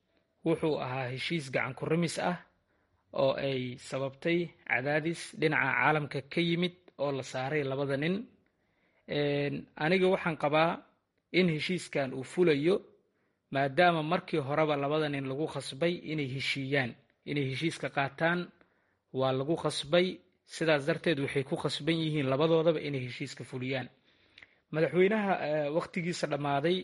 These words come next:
iyo Ra'iisul Wasaaraha xilgaarsiinta markoodii hore waxay isku yaqaaneen in madaxweynaha Ra'iisul Wasaaraha uu magacaabay uu yahay wiil yar, asaga uu maamulayo, oo sida uu doono uu samaynayo. Sidaas ayuu u yaqaanay oo ma aqoonin,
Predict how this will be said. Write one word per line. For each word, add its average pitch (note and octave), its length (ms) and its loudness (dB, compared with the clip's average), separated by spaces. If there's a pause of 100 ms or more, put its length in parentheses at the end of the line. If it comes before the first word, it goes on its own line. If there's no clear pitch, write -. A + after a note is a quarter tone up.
(680)
iyo C#3+ 180 4
Ra'iisul C3+ 280 0
Wasaaraha D3 400 6
xilgaarsiinta C#3 720 -4
markoodii D3 500 0
hore C#3+ 260 0 (600)
waxay C#3 220 0
isku - 240 -4
yaqaaneen D#3+ 600 2 (720)
in F3+ 160 0 (100)
madaxweynaha D3+ 640 -2 (840)
Ra'iisul C3+ 240 -4
Wasaaraha D3+ 400 2
uu C#3+ 120 -2
magacaabay C3 500 2
uu E3+ 140 0
yahay C#3 220 2
wiil D3 340 -2
yar, F3 200 6
asaga D3 340 -4
uu C3+ 140 -6
maamulayo, D3+ 560 0 (540)
oo B2+ 140 -6
sida D#3+ 260 0
uu C#3 180 -4
doono C3+ 340 -4
uu B2+ 140 -8
samaynayo. D#3 760 0 (100)
Sidaas D#3 400 -2
ayuu C#3 220 -4
u D#3 60 -2
yaqaanay D3+ 480 0
oo C3+ 120 -2
ma D#3 140 -2
aqoonin, D3+ 440 -2